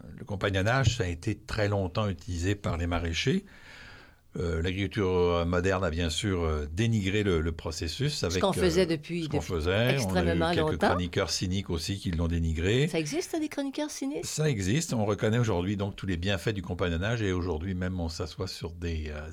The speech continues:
Speaker 1: études bien, bien, bien faites et bien montrées pour démontrer que ça fonctionne.
Speaker 2: Les fameuses données scientifiques.
Speaker 1: Oui,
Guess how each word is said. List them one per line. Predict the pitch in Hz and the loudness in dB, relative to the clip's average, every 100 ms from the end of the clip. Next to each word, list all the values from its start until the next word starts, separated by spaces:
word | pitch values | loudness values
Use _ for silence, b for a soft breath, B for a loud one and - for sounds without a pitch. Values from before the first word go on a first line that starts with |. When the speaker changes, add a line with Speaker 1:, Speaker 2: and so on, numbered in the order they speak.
| 120 | -4
Speaker 1:
études | - 120 87 80 76 b b b - | -2 0 0 -2 -6 b b b -6
bien, | 92 92 87 | -2 0 0
bien, | 92 95 90 | -2 -4 -4
bien | 92 104 | -2 0
faites | 98 - - | 0 -2 -2
et | 95 | -2
bien | 98 | 0
montrées | 92 85 - 98 | 0 0 -2 -4
pour | 90 | -4
démontrer | 87 82 85 80 101 | -4 -4 -4 -6 -8
que | - 87 | -8 -8
ça | - | -8
fonctionne. | - 73 - 73 64 - | -10 -12 -10 -10 -12 -14
Speaker 2:
Les | 147 | -10
fameuses | 135 135 139 147 | -8 -8 -6 -6
données | 139 131 151 | -4 -4 -6
scientifiques. | - 139 120 - - - - | -6 -8 -8 -10 -10 -12 -2
Speaker 1:
Oui, | 131 156 | 0 0